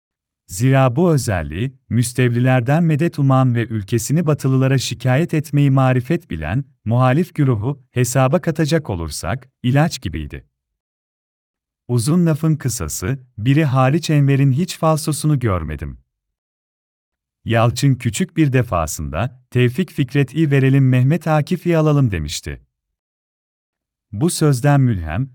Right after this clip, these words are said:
"Ben de muhalif Enver'in karşılığında bir düzine yandaş Cem Küçük'ü şak diye verirdim." Her şeyden evvel Enver öyle kolayından yalan söyleyecek, iftira atacak biri değildir.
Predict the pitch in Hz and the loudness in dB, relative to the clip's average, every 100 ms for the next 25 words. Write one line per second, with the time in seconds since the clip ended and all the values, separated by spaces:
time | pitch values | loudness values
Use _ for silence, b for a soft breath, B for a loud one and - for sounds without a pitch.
0 | - 104 160 165 151 117 117 120 120 135 | -6 0 2 2 0 0 0 2 2 0
1 | - 123 131 127 131 180 - 131 117 - | -4 -2 2 2 2 0 0 0 0 -4
2 | 85 73 71 120 - - 104 160 151 143 | -6 -6 -6 -6 -8 -10 0 0 2 0
3 | 117 123 135 131 113 113 120 113 143 - | 0 0 0 -2 -2 0 2 2 -2 -4
4 | - 127 175 175 170 175 165 170 165 151 | -4 0 0 0 -2 -4 -4 -4 -2 -2
5 | - 135 98 78 80 73 67 - _ _ | 0 -2 0 -4 -6 -8 -12 -14 _ _
6 | _ _ _ _ _ _ _ _ _ _ | _ _ _ _ _ _ _ _ _ _
7 | _ - 143 175 - 147 135 139 123 113 | _ -2 0 0 0 2 2 2 2 -2
8 | 104 151 175 147 135 143 135 131 131 127 | 0 0 2 2 4 2 2 2 2 0
9 | 123 120 127 127 123 143 135 127 135 156 | -2 0 2 2 2 0 0 0 0 -2
10 | - 110 87 76 73 82 117 - _ - | -2 -4 -4 -6 -8 -8 -8 -12 _ -4
11 | 135 127 135 165 151 147 131 170 - 160 | -4 -2 0 0 0 0 0 -2 0 0
12 | 160 123 87 76 71 - | 0 0 -2 -6 -10 -14